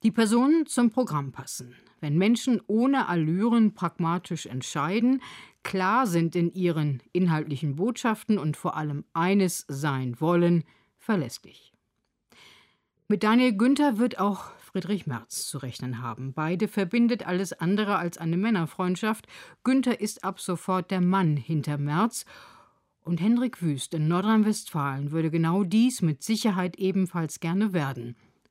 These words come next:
Auch nächsten Sonntag. Und im Bund und mit dem Krieg in der Ukraine flimmert derzeit die Ampel aus S P D,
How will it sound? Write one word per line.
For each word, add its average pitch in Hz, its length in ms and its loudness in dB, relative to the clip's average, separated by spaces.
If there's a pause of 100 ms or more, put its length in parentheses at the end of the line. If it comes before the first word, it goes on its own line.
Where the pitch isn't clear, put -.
(200)
Auch 139 420 -6
nächsten - 360 -6
Sonntag. 123 380 -14 (1500)
Und 214 200 4
im 208 220 4
Bund 196 320 4
und 185 460 2
mit 196 180 2
dem 196 160 4
Krieg 214 320 -2
in 185 80 4
der 175 180 0
Ukraine 170 540 2
flimmert 202 640 2
derzeit 160 480 -2
die 170 160 -8
Ampel 180 380 0
aus - 540 -6
S - 200 -8
P 151 160 -2
D, 139 320 -2